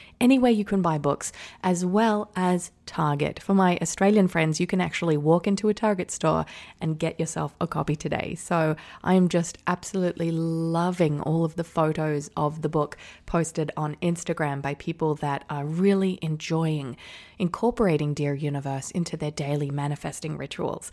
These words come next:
So go to Instagram, you can follow me at Sarah Prout,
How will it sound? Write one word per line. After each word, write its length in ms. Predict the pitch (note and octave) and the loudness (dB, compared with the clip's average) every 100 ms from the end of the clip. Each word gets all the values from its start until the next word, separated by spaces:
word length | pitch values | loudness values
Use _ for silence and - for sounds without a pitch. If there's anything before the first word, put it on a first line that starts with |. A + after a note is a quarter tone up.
| - - | -18 -18
So 280 | - - F#3 | -4 2 2
go 180 | E3+ A3 | 4 4
to 100 | B3 | 6
Instagram, 600 | G#3+ G#3+ - G3+ G3+ A3+ | 4 0 0 0 0 0
you 60 | A#3 | 0
can 140 | G3+ | 0
follow 280 | G3 G3 G3+ | 2 0 2
me 320 | G3 F#3 G#3+ - | 2 2 0 -2
at 200 | - - | -4 -4
Sarah 280 | F3+ E3 D#3 | -6 -4 -6
Prout, 340 | D#3 D#3+ - | -6 -6 -8